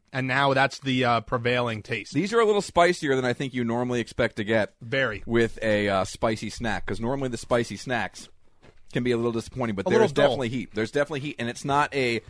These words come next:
Speaker 2: hitch-in-the-face heat.
Speaker 1: Mm-mm.
Speaker 2: It is a heat that kinda comes over you, uh, at the end there. That is a very, very good pretzel.
Speaker 1: Yeah.
Speaker 2: All right, my drink.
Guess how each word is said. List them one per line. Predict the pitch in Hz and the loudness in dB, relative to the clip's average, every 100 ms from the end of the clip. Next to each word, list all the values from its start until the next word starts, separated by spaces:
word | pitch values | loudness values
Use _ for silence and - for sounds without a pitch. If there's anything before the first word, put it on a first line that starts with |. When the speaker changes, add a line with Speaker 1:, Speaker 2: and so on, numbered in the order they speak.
| - | 2
Speaker 2:
hitch-in-the-face | 190 185 175 151 120 170 175 - | 6 6 4 0 -2 -2 -2 -2
heat. | 123 101 - | -4 -4 -4
Speaker 1:
Mm-mm. | 254 139 95 | -4 -6 -4
Speaker 2:
It | 135 | 0
is | 131 123 | 0 2
a | 113 107 104 _ _ | 0 0 -4 _ _
heat | - 175 - | -12 -12 -6
that | 123 | -6
kinda | - 120 | -4 -4
comes | 135 113 | -2 0
over | 113 107 | 2 2
you, | 104 101 95 - _ _ | 0 0 -2 -6 _ _
uh, | 95 90 87 | -2 -2 -2
at | 95 92 | -4 -4
the | 95 | -4
end | 95 | -4
there. | 80 90 | -4 0
That | 127 | 0
is | 127 | 0
a | 101 | -2
very, | 95 110 117 110 | 0 2 2 0
very | 85 98 98 | -4 -2 0
good | 90 87 | -2 -6
pretzel. | 95 82 80 - | -6 -10 -10 -4
Speaker 1:
Yeah. | 120 185 120 | 4 4 4
Speaker 2:
All | 139 | -2
right, | 143 | 0
my | 156 | 0
drink. | 208 190 151 | 0 -4 -10